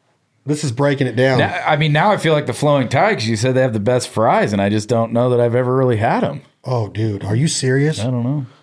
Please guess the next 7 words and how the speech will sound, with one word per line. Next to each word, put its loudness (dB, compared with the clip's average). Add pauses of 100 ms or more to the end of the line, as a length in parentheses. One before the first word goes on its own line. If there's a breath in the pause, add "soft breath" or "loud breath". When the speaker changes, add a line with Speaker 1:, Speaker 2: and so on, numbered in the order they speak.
Speaker 1:
Let -4
me 0
text -8
my -6
guy. -4 (1200 soft breath)
I -6
got -2